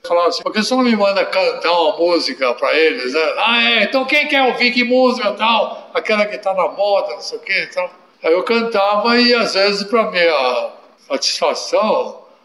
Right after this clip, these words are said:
eu punha minha própria letra xingando todos eles, de imbecis, idiotas. E o Homero entendia também, ele ria mais ainda. Então,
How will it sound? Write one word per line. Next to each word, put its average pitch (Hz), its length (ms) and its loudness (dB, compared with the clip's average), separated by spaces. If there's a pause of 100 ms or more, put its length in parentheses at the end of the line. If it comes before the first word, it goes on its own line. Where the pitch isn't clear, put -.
eu 160 180 2
punha 185 300 -2
minha 220 180 2
própria 220 360 0
letra 196 340 0
xingando 185 720 0
todos 160 280 0
eles, 127 640 -2
de 135 100 -12
imbecis, 147 640 -2
idiotas. 143 680 -4 (380)
E 170 60 -4
o 196 60 2
Homero 185 460 2
entendia 214 640 0
também, 170 240 2
ele 208 140 2
ria 196 360 0
mais 185 220 0
ainda. 170 440 0
Então, 175 260 -4